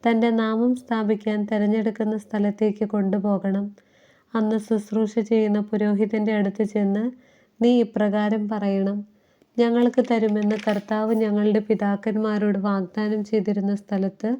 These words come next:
ഞാൻ വന്നിരിക്കുന്നുവെന്ന് നിന്റെ ദൈവമായ കർത്താവിനോട് ഞാൻ ഇന്ന് ഏറ്റുപറയുന്നു." പുരോഹിതൻ ആ കുട്ട നിന്റെ കയ്യിൽ നിന്ന് വാങ്ങി നിന്റെ ദൈവമായ കർത്താവിൻ്റെ ബലിപീഠത്തിന് മുൻപിൽ വയ്ക്കട്ടെ.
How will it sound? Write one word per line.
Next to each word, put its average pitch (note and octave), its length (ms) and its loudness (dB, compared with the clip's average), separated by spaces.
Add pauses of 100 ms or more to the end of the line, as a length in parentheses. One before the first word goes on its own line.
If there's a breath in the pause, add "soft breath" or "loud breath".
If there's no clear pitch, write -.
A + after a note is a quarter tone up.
(500 soft breath)
ഞാൻ A3 240 0
വന്നിരിക്കുന്നുവെന്ന് G#3 1000 0 (500 soft breath)
നിന്റെ A#3 240 4
ദൈവമായ A3 640 0
കർത്താവിനോട് G#3 760 0
ഞാൻ G3+ 280 2
ഇന്ന് G3+ 180 2
ഏറ്റുപറയുന്നു." G3+ 720 0 (520 soft breath)
പുരോഹിതൻ A3 720 2
ആ G#3+ 120 -2
കുട്ട G#3 320 -4 (560 soft breath)
നിന്റെ A#3 260 4
കയ്യിൽ A3+ 440 2
നിന്ന് A3+ 240 2
വാങ്ങി G#3 460 0 (460 soft breath)
നിന്റെ A#3+ 240 6
ദൈവമായ A#3 640 2
കർത്താവിൻ്റെ G#3+ 680 0
ബലിപീഠത്തിന് G#3+ 760 2
മുൻപിൽ G#3 440 2
വയ്ക്കട്ടെ. G3+ 520 0